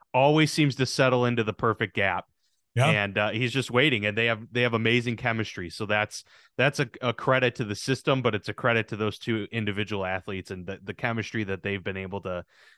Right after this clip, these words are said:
Speaker 1: to garner. To your point as well, when, when the, they were celebrating the Immaculate Reception, uh, this, uh, earlier this year with the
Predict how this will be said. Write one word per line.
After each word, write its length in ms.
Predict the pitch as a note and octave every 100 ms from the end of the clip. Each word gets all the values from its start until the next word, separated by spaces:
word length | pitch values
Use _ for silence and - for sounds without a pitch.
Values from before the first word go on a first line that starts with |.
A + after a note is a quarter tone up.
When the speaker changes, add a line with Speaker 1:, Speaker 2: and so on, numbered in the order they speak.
| _
Speaker 1:
to 80 | A2
garner. 500 | G#2+ G#2+ G#2 G2 F2+ - _
To 100 | -
your 100 | D#3
point 320 | - F#3 F#3
as 120 | C#3+ C#3
well, 300 | D3+ E3 C3+
when, 240 | C3 B2+ G#2+
when 240 | B2 B2 A#2
the, 300 | A#2 A2+ G#2+
they 140 | B2
were 140 | A#2+ A#2
celebrating 580 | D3 C3+ B2 B2+ B2
the 140 | A2+ A2
Immaculate 500 | A2 A2 - A#2+ G#2
Reception, 760 | G#2 - A#2+ - A2+ F2+ E2+ - _ _ _ _ _
uh, 180 | G#2 G2
this, 440 | A2 G#2+ G#2 - A2+
uh, 160 | G2+
earlier 340 | A#2 A#2 A2+ G#2+
this 220 | G2+ -
year 300 | A2 G2+ F#2+
with 260 | F2+ G#2 F2+
the 240 | G2 F#2+